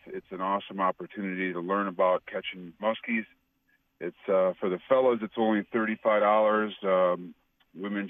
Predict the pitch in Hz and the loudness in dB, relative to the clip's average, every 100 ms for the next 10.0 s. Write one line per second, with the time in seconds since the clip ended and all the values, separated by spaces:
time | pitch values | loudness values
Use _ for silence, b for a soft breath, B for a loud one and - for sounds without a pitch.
0 | - 107 98 101 92 92 95 - 95 92 | -2 -2 0 -4 -2 -2 -2 -2 -4 -4
1 | 90 90 - 92 87 92 98 95 - 98 | -8 -10 -6 -4 -4 -4 -4 -4 -4 -2
2 | 95 85 82 - 113 117 117 113 _ _ | 0 0 -2 -4 -4 0 0 -2 _ _
3 | _ _ _ _ _ 82 85 85 82 82 | _ _ _ _ _ 0 2 2 0 -6
4 | 82 92 98 160 131 120 113 107 - 113 | -8 -2 2 2 2 2 2 -2 -2 0
5 | 98 95 95 95 92 90 90 95 87 - | 2 0 -2 -10 -8 -8 -6 -6 -6 -6
6 | 90 85 - - 98 98 85 80 80 82 | -8 -8 -12 -14 -12 -8 -6 -6 -6 -6
7 | 82 82 82 - 85 80 - _ b - | -6 -6 -6 -4 -4 -4 -6 _ b -4
8 | 98 110 123 127 131 127 104 98 127 131 | 2 4 4 2 2 4 2 2 2 2
9 | 113 104 113 120 110 104 110 117 113 101 | -2 -8 -2 -2 0 -2 0 2 0 -2